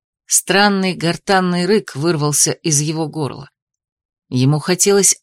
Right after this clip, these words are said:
отметить ее, заявить на нее свои права, сделать своей навечно.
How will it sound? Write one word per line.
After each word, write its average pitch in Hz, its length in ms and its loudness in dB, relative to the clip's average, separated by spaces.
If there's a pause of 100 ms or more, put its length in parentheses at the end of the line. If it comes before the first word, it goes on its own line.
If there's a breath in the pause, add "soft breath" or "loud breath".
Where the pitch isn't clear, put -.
отметить 170 800 -2
ее, 123 280 -8
заявить 170 600 0
на 185 100 -2
нее 185 300 2
свои 185 320 2
права, 180 500 0
сделать 170 440 2
своей 180 380 2
навечно. 170 680 -4